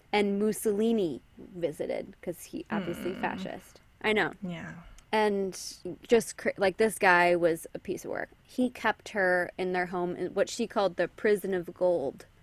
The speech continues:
Speaker 1: because it was beautiful, but she was so bored and he was so controlling. He wouldn't leave, let her leave the house alone,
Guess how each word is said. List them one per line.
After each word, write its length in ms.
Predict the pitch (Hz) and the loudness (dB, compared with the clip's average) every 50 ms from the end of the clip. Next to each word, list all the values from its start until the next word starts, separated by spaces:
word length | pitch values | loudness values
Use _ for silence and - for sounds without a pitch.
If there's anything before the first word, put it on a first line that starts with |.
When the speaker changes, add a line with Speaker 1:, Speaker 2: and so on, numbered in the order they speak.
| _ _ | _ _
Speaker 1:
because 500 | - - - 233 196 202 190 185 - - - | -4 0 4 4 6 6 4 2 -2 0 2
it 40 | |
was 180 | 190 185 185 170 | 4 4 2 2
beautiful, 800 | 165 190 202 202 208 214 196 202 196 185 - - 175 170 170 165 | -2 -4 -2 0 2 4 4 2 2 0 -2 -2 0 0 0 0
but 160 | 165 165 - | 0 -2 -2
she 140 | - - 190 | 0 0 0
was 160 | 175 151 135 | 0 0 0
so 400 | - - - - 202 196 202 208 | -4 -6 -4 0 2 4 4 4
bored 360 | 180 175 180 175 175 175 165 - | 2 2 2 4 4 2 0 -2
and 80 | 190 | -4
he 80 | 185 180 | -2 -2
was 120 | 180 175 | -2 -2
so 220 | - - 196 175 185 | -2 -2 0 0 0
controlling. 800 | - - 214 208 - - 185 180 180 180 175 - - 185 185 202 - _ _ - - - - - - - - | 0 -2 -4 -6 -4 -4 -4 -4 -4 -4 -4 -4 -4 -6 -6 -8 -12 _ _ -20 -20 -20 -20 -20 -20 -10 -2
He 120 | - 240 | 0 2
wouldn't 260 | 226 214 226 226 233 240 | 8 10 10 10 10 6
leave, 180 | 233 226 208 - - | 2 0 0 -4 -4
let 220 | - 208 202 - 190 | 0 0 0 0 0
her 120 | 220 214 | -2 0
leave 220 | 208 202 196 190 | 0 0 0 0
the 80 | - 202 | -2 -4
house 460 | 196 185 170 190 - - - - - _ _ _ - | -4 -4 -4 -4 -6 -10 -16 -18 -20 _ _ _ -4
alone, 540 | 220 214 196 165 160 160 165 175 175 190 | -2 -2 0 -2 -2 -2 -2 -4 -4 -6